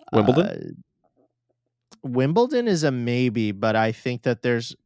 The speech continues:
Speaker 2: a lot better grass court specialists that would beat him. Like, I, like, I'd take Berrettini, like, nine times out of ten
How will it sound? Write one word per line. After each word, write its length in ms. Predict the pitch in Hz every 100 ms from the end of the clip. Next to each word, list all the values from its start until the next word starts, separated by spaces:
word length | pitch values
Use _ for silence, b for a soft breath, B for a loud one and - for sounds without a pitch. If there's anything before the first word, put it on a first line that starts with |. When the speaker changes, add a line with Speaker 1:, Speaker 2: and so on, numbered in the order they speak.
| _ _ -
Speaker 2:
a 100 | 127
lot 420 | 120 120 123 -
better 320 | 143 120 120
grass 380 | 110 120 113 110
court 260 | - 110 -
specialists 520 | - 110 - 107 -
that 120 | 101
would 200 | 101 131 _ _ -
beat 200 | 110 95
him. 340 | 90 95 -
Like, 420 | 123 117 107 - _ _ _ _ _ _ _ _ _ _ _ _ _ _ _
I, 280 | 110 107 - -
like, 180 | 131
I'd 240 | 113 131 -
take 300 | 156 131 -
Berrettini, 680 | 131 127 117 131 123 117
like, 240 | 110 110 117
nine 300 | 113 113 113
times 320 | 120 107 110
out 120 | 101
of 60 | 101
ten 360 | - - 131